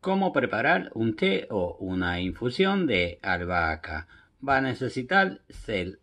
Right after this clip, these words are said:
hojas de la planta y va a poner en una taza de agua, la va a infusionar durante diez minutos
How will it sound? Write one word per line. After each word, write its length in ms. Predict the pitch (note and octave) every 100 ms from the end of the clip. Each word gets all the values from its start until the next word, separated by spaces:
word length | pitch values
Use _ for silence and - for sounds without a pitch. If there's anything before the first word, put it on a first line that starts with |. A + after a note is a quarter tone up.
| _
hojas 500 | E3 F#3+ F#3+ F3+ - _ _ _ _ _ _ _ _
de 180 | G2+ F#2+
la 180 | F#2 -
planta 560 | E3+ G3 F#3 F#3 F3 - - _
y 280 | D#3 E3+ E3
va 480 | A#2 G2 G2 F#2 - _ _ _ _ _ _ _ _ _ _ _
a 200 | G#2 G2
poner 540 | G#2 G2+ B2+ F3+ - -
en 220 | A2+ F#2
una 280 | F#2 F#2 F2+
taza 340 | F#2+ F2 G2
de 160 | F2+ G2
agua, 480 | D3+ F#3 F#3 - -
la 200 | G2 F2
va 140 | F2+ F2+
a 60 |
infusionar 720 | F2+ E2+ F#2+ E2+ G#2 C#3 F3+
durante 500 | C#3+ F#2 F2+ F2 F#2+
diez 420 | F2 F2+ F2+ F2 G2
minutos 540 | G2+ D3 F#3 G3